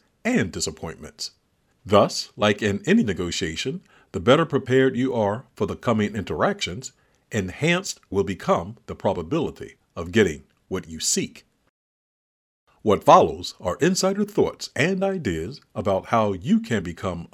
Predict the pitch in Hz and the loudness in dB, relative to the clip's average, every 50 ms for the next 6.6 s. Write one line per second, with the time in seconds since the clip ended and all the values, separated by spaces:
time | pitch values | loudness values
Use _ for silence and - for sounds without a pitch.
0 | - - 90 87 92 135 - 175 - - - 113 113 110 107 - - 92 - - | -16 -14 -10 -6 -2 -2 -2 -2 -2 -4 -4 -2 -2 -2 -4 -6 -8 -8 -6 -4
1 | - 170 156 - - - 87 80 - 87 85 78 80 85 127 185 107 90 - - | -4 -4 -4 -4 -8 -8 -10 -8 -8 -10 -10 -10 -6 -2 0 0 0 0 -4 -6
2 | - 87 80 82 82 82 78 85 76 87 85 85 - - 85 80 - - 85 82 | -8 -8 -8 -8 -10 -10 -10 -10 -10 -8 -8 -8 -6 -6 -6 -6 -8 -8 -10 -12
3 | - - _ - - - - - - - 110 98 95 82 - - - 185 - - | -14 -18 _ -20 -20 -20 -20 -14 -6 -4 -4 -4 -4 -6 -6 -2 -2 -2 -2 -4
4 | - - - _ _ _ _ _ - 107 98 92 87 80 107 110 107 - - 110 | -10 -18 -20 _ _ _ _ _ 0 0 0 0 0 0 0 0 0 0 0 0
5 | 101 95 95 92 92 87 85 - 117 101 90 87 85 85 85 - - - 160 135 | 0 0 -2 -2 -4 -6 -4 -2 -2 -2 -2 -4 -6 -8 -10 -8 -4 -4 -4 -4
6 | - - 87 76 71 - - - - - - - | -4 -8 -10 -8 -6 -8 -8 -8 -12 -16 -16 -16